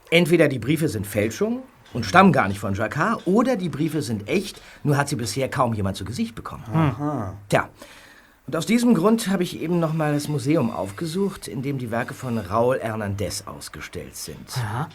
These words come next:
Speaker 1: Also der Künstler, dem Jacquard die drei Briefe geschrieben hat.
Speaker 3: Ja, ja, schon klar.
Speaker 1: So, und jetzt stellt euch mal vor, was ich rausgefunden habe.
Speaker 2: Spuck's schon aus, Bob!
Speaker 1: Eine rätselige Mitarbeiterin hat's mir erzählt.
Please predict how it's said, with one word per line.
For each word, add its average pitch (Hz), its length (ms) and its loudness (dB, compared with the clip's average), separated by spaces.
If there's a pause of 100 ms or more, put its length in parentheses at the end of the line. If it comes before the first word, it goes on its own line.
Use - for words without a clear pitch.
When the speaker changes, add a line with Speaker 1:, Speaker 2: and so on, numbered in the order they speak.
Speaker 1:
Also 98 180 -8
der 87 140 -8
Künstler, 123 400 -2
dem 90 160 -6
Jacquard 92 360 -8
die 82 60 -6
drei 85 180 -10
Briefe 98 340 -10
geschrieben - 340 -14
hat. 147 80 0
Speaker 3:
Ja, 190 80 2
ja, 139 60 0
schon 180 160 -4
klar. 101 260 -6 (240)
Speaker 1:
So, 101 120 -8
und 87 80 -10
jetzt 131 140 -10
stellt 156 200 -6
euch 143 100 -12
mal 123 140 -4
vor, 127 180 -6
was 104 140 -6
ich 98 120 -10
rausgefunden - 560 -14
habe. 65 160 -16 (1040)
Speaker 2:
Spuck's - 380 -10
schon 165 180 2
aus, 247 240 6
Bob! - 380 4 (340)
Speaker 1:
Eine 90 140 -4 (100)
rätselige 110 400 -2
Mitarbeiterin 76 640 -6
hat's 78 160 -10
mir 82 120 -8
erzählt. - 420 -12